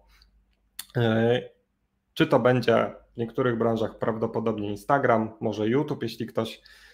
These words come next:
e, da radę rozwinąć swój kanał do tego stopnia, że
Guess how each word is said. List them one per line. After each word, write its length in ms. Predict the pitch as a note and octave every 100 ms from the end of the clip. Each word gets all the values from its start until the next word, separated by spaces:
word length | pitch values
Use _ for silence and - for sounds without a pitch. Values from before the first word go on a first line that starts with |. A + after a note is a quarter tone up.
| _
e, 260 | A#2 A2 A2
da 180 | G#2 A2
radę 300 | A#2 A#2+ A2+
rozwinąć 460 | A2 G#2+ A2+ A2
swój 160 | - A#2
kanał 340 | A#2 A#2+ A2
do 80 | G#2
tego 240 | G2+ A#2+ A#2+
stopnia, 380 | B2 A#2+ A2
że 320 | G#2 A2+ A2+